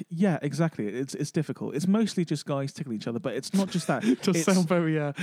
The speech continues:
Speaker 1: they get a lot of guys who are into wrestling, um, or,
Speaker 2: Really?
Speaker 1: like, the competitive wrestling, like, not the kind of W W F, the kind of,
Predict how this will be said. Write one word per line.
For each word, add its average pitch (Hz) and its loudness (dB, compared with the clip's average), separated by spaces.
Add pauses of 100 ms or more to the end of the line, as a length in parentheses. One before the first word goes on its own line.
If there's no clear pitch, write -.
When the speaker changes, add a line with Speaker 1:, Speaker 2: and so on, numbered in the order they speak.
(180)
Speaker 1:
they 180 2
get 220 0
a 220 2
lot 214 2
of 165 -4
guys 175 2
who 156 2
are - 2
into 156 -2
wrestling, 104 -4
um, 120 -4
or, 117 -8
Speaker 2:
Really? 180 -4
Speaker 1:
like, 147 -2
the 156 -4
competitive 160 -2
wrestling, 127 -4
like, 113 -6
not 160 0
the 131 -10
kind 131 -6
of 117 -8
W 120 -2
W 117 -2
F, 113 -10
the 120 -6
kind 123 -6
of, 120 -6